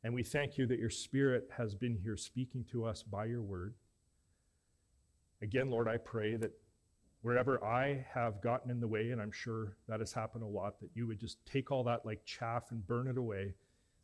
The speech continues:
so that people would remember your power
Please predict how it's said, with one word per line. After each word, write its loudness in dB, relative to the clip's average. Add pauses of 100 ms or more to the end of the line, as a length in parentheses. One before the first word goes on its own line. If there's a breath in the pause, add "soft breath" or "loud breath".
so 0
that 2
people 2 (140)
would 0 (760)
remember 4
your 8
power 4